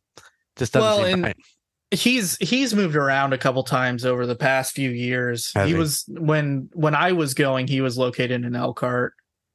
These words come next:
Speaker 2: Um, I've been to the Mishawaka store, but I'm not, I can't afford to play card <laughs> games anymore.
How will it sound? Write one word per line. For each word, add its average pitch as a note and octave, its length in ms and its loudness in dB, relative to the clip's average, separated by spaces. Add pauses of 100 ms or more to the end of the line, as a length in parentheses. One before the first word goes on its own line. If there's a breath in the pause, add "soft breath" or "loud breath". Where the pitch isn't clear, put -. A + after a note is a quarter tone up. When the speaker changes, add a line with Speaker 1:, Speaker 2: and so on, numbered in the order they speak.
(380)
Speaker 2:
Um, B2 580 0 (300)
I've D3 240 2
been E3 360 2
to D#3+ 280 0
the D#3+ 80 0
Mishawaka D3 540 0
store, C#3 340 2
but B2+ 340 2
I'm C#3+ 200 2
not, C3 380 0 (920)
I D#3 100 2
can't E3 220 2
afford C3 280 0
to C#3 40 -4
play C3 200 2
card D3 260 2 (200)
<laughs> - 200 -6
games G3 220 2
anymore. E3+ 600 2